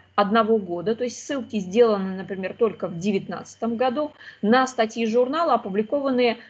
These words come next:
а, за три предыдущих года. Девятнадцатый, точнее, восемнадцатый, семнадцатый, по-моему, и шестнадцатый. То есть три предыдущих года.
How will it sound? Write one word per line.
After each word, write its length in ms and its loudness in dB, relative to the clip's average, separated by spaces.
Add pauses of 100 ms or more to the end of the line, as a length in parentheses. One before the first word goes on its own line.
(140)
а, 180 4
за 120 4
три 160 0
предыдущих 600 -2
года. 260 -4
Девятнадцатый, 720 -2
точнее, 320 -2
восемнадцатый, 640 -2
семнадцатый, 480 -2
по-моему, 420 -4
и 60 -6
шестнадцатый. 720 -8
То 640 -16
есть 120 -8
три 220 4
предыдущих 680 0
года. 320 -8